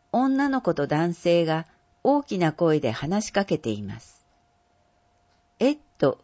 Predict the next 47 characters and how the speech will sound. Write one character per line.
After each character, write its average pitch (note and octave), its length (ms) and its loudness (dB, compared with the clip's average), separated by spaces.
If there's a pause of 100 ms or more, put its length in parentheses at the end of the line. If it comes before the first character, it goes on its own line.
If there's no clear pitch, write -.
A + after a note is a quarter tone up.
聞 - 160 -16
き A3 140 -12
返 B3 280 2
し - 120 -12
て E3 80 -2
い D#3 140 4
る C3+ 160 0
女 C#3 120 0
性 G#3 300 2
の G3+ 140 0
耳 G3 280 2
に D3+ 160 0
は、 G#2+ 220 -2 (640)
周 G#3+ 280 4
り C4 120 0
で C4 140 0
鳴 B3 160 2
っ A#3+ 80 -8
て - 180 2
い A3+ 160 2
る G#3+ 260 2
踏 A#3 320 0
切 B3 240 -2
警 A#3+ 260 2
報 G#3+ 280 2
器、 - 280 -12 (580)
目 E3 80 0
覚 C4 180 4
ま C4 160 2
し A#3 160 -6
時 A#3+ 180 0
計、 A#2 320 -4 (640)
ラ A#3+ 160 4
ジ F3+ 180 -2
オ、 G2+ 160 -6 (640)
歩 G#3+ 140 -2
行 C4+ 280 2
者 C4 180 0
用 C4 200 4
信 C4 360 -2
号 C4 200 2
機 F#3+ 140 -4
な E3 140 0
ど D3+ 160 -2
の C#3 120 -2
音 C#3+ 280 -2
が B2 200 -4